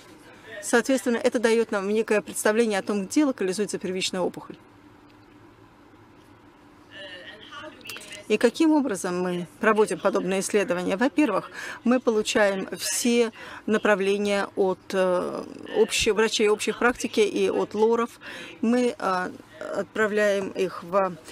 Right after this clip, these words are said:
амбулаторное отделение приблизительно через неделю или даже в течение трех дней.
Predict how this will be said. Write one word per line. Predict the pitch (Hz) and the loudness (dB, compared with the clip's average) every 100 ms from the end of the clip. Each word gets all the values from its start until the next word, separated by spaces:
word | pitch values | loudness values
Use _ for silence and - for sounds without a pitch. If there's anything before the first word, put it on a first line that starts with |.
| - | -8
амбулаторное | 202 214 220 233 208 196 185 - | 0 2 2 2 0 0 0 0
отделение | 185 165 180 180 226 233 226 | -4 -2 -2 2 2 2 0
приблизительно | 220 196 196 240 233 190 | -4 -4 0 0 0 -2
через | 185 214 185 202 | 0 0 0 0
неделю | 190 226 240 220 | -2 0 2 2
или | 196 180 | 2 0
даже | 175 185 170 | 2 0 0
в | |
течение | 196 - 196 180 | -4 -2 0 0
трех | 196 185 165 | 0 0 0
дней. | 190 226 | 2 2